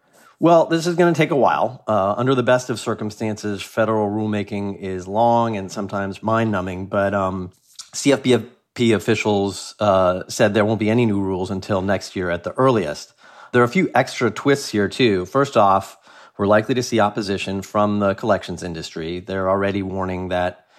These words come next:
there could be some unintended consequences and make it harder for doctors, hospitals, other medical providers to get paid. Um, one consequence, for example, could be that hospitals and other providers will demand patients pay up front for any services,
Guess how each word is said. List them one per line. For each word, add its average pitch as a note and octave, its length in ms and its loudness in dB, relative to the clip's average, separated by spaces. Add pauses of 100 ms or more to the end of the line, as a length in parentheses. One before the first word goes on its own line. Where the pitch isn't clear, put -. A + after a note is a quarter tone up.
(100)
there G2 140 -4
could G#2 160 -4
be F#2+ 460 -2
some G2 180 -4
unintended G2 400 -2
consequences A#2 800 2
and F#2+ 100 -4
make F2+ 160 -2
it - 60 -6
harder G#2 380 4
for F#2+ 140 -6
doctors, F#2+ 600 0
hospitals, G2 600 -2
other G2 180 -2
medical G2 320 -2
providers F#2 480 0
to - 100 -8
get E2+ 220 -6
paid. A#2 540 2 (160)
Um, G#2 480 2
one C#3 240 4
consequence, A#2+ 420 2
for A2 140 -2
example, G2+ 340 -2
could A2+ 220 -2
be G#2+ 180 2
that G2+ 320 0
hospitals G#2 540 0
and G#2 60 2
other G2+ 120 2
providers G2+ 480 2
will G2+ 80 -4
demand G#2 720 -2
patients G#2 380 -4
pay A#2+ 180 2
up A#2+ 140 4
front C#3+ 280 2
for F#2 140 -6
any F2 120 -6
services, D#2+ 680 -14